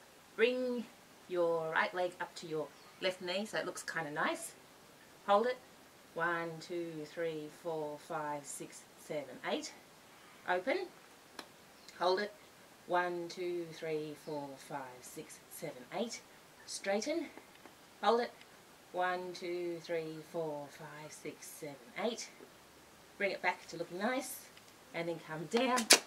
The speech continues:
and then stand up. Okay, so like I said, you can get creative with that. You can, if you can think of other moves, do it, smaller, less, it depends on your music, okay? Then the next thing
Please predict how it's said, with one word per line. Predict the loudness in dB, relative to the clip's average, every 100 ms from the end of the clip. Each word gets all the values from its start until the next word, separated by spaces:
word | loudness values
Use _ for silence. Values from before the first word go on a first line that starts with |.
| -2 -8 -2
and | 0
then | 0 -2 0 0 0 -8
stand | -2 -2
up. | -2 -6 -12 -14 -14 -16 -16 -16 -16 -18 -16 -14 -14 -14 -18 -18 -4
Okay, | -2 0 -2 -6 -14 -8
so | 6 10 10 6 0
like | 4 4
I | 4
said, | 2 0
you |
can | 0 0
get | 2
creative | 4 4 2
with | 2
that. | 2 2
You | -2
can, | -4 -4 -6 -8 -14 -18 -20 -20 -20 -20 -20 -20 -20 -20 -16
if | -6
you | -2
can |
think | 0 4
of | 4
other | 4
moves, | 4 4 2 0
do | 2 8 10
it, | 8 4
smaller, | -6 2 6 8 6
less, | 4 2 0
it | 0
depends | 2 4
on | 4
your | 2
music, | -2 -2 -8 -12 -14 -10
okay? | -2 0 0 -2
Then | 0 0
the | 0
next | -2 0
thing | 0 0